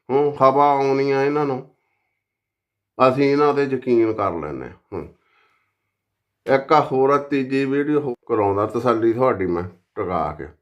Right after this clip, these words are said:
ਇੱਕ ਆ ਆ, ਇਹ ਸਾਈਂ ਸਾਹਿਬ ਨੇ ਤੇ ਆ ਗਾਲਾਂ ਕੱਢਦੇ ਨੇ, ਹੂੰ,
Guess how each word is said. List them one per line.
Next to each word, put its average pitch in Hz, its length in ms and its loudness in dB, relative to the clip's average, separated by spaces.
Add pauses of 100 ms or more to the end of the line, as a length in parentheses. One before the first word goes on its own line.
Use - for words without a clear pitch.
(1000)
ਇੱਕ 117 200 -2
ਆ 139 360 4
ਆ, 120 60 -10 (1400)
ਇਹ 185 180 2
ਸਾਈਂ 160 480 4
ਸਾਹਿਬ 165 380 0
ਨੇ 151 220 -2
ਤੇ 147 600 -10
ਆ 170 80 4
ਗਾਲਾਂ 156 440 4
ਕੱਢਦੇ 165 500 -2
ਨੇ, 151 180 -8 (1900)
ਹੂੰ, 127 240 -4